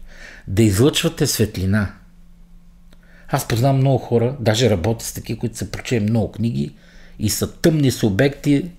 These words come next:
до мозъка на костите си. И познавам хора, които са прочели, да кажем, класиката,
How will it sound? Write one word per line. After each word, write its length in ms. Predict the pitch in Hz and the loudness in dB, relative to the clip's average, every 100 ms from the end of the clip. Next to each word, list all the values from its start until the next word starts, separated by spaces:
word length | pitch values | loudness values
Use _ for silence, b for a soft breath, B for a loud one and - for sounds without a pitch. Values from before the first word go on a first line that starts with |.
| - | -6
до 360 | 117 127 131 | 0 2 2
мозъка 480 | - 110 127 107 - | 2 4 4 2 -2
на 100 | 85 | -4
костите 520 | 78 78 - - - | -4 -6 -6 -12 -14
си. 240 | - - - - - - - - - - - - - - - - - - B B B B B B | -12 -12 -12 -18 -20 -20 -20 -20 -20 -20 -20 -20 -20 -20 -20 -20 -20 -20 B B B B B B
И 160 | 131 - | -2 2
познавам 560 | 120 92 127 170 180 | 0 4 4 4 4
хора, 520 | 120 - 143 143 175 - B B B - - | 0 2 4 4 0 -4 B B B -4 -4
които 520 | - 113 104 110 135 - - - b b b b b b b - - - - - - - - | 0 0 0 -4 -4 -8 -16 -16 b b b b b b b -20 -20 -20 -20 -20 -20 -20 -8
са 240 | - - - | 0 2 2
прочели, 400 | 175 - 190 110 | 0 4 4 4
да 140 | 117 | 2
кажем, 360 | - 151 151 131 | 2 2 2 -2
класиката, 800 | - 139 - - - - - | 0 2 2 -4 -10 -12 -14